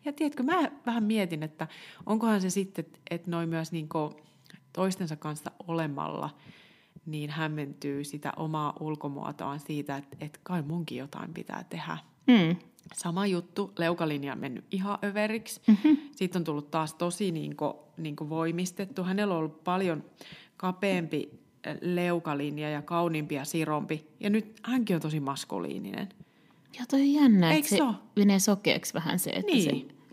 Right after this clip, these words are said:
Speaker 2: leukalinja menee niin
Speaker 1: Et,
Speaker 2: maskuliiniseksi
Speaker 1: et
Speaker 2: siitä
Speaker 1: näin
Speaker 2: täytellä.
Speaker 1: naisilla on ne fyllingit siellä huulissa, sit niillä on fyllingit. Kato nyt näitä poskien ylitäyttöä siin-, siinä. Me postataan tosiaan nyt tää materiaali, sit mä oon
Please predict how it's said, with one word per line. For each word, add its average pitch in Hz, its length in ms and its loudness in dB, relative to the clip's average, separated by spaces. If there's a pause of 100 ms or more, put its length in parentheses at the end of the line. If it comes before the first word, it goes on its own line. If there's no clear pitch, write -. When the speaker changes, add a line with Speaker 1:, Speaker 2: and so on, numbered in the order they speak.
Speaker 2:
leukalinja 180 460 4
menee 185 180 4
niin 190 120 6
Speaker 1:
Et, 196 60 6
Speaker 2:
maskuliiniseksi 208 720 0
Speaker 1:
et 202 60 0
Speaker 2:
siitä 254 140 2
Speaker 1:
näin 254 120 6
Speaker 2:
täytellä. 247 160 2
Speaker 1:
naisilla 240 320 2
on 175 100 0
ne 175 80 -2
fyllingit 190 580 0
siellä - 240 -8 (120)
huulissa, 226 680 0
sit 233 300 -4
niillä 170 200 2
on 151 60 -4
fyllingit. 165 720 0
Kato 240 260 2
nyt 170 240 -2
näitä 156 240 -4
poskien 156 460 -4
ylitäyttöä 143 720 -6
siin-, 151 260 -8 (220)
siinä. - 380 -10 (580)
Me 185 120 0
postataan 175 500 -2
tosiaan 147 340 -2
nyt 151 240 -8
tää 147 120 0
materiaali, 151 640 -2
sit 165 220 -8
mä 151 140 -4
oon 131 140 -6